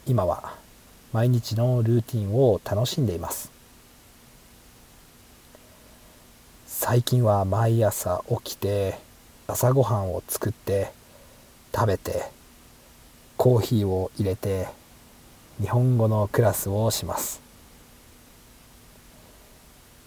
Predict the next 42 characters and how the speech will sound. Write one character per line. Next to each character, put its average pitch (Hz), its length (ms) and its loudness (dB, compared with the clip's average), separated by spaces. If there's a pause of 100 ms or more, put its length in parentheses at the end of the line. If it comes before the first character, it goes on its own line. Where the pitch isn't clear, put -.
(120)
そ - 120 -2
れ 135 120 4
か - 100 -2
ら 127 220 4
ジ 139 160 2
ム 135 100 4
に 98 100 0
行 - 40 -16
っ - 100 -18
て、 - 400 -4 (840)
友 117 220 2
達 110 240 0
に 98 260 -4
会 - 80 -8
っ - 40 -14 (100)
た 92 80 0
り、 95 180 -6 (960)
一 - 240 0
人 127 140 4
で 127 320 4 (280)
の 127 140 2
ん 139 160 4
び 131 100 6
り 113 200 2
し - 100 -4
た 104 160 4
り 98 160 -2
し - 120 -12
て、 113 340 0 (1080)
あ 110 100 -2
と 107 120 -4
動 135 180 6
画 120 140 4
を 107 200 0
編 113 280 -2
集 98 200 -2
し - 60 -4
た 101 100 0
り 95 80 -2
し - 120 -10
ま 90 120 -10
す。 - 200 -12